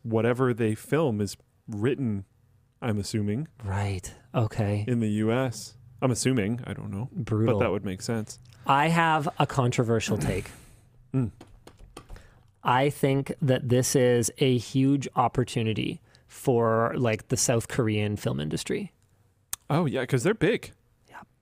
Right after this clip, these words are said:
Speaker 2: And they're, they're, they're doing really cool, really innovative stuff.
Speaker 1: Dramas, right? Korean dramas?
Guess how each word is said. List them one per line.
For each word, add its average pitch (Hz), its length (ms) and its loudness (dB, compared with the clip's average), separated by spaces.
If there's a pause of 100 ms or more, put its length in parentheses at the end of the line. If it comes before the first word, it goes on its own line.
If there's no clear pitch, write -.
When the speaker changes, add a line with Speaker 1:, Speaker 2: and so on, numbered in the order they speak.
Speaker 2:
And 135 200 4
they're, 139 220 4
they're, 135 440 2
they're 131 220 0
doing 127 300 2
really 127 340 2
cool, 135 580 2
really 131 360 0
innovative 135 440 2
stuff. 113 440 0
Speaker 1:
Dramas, 135 400 2
right? 135 160 0
Korean 135 240 -2
dramas? 147 460 -4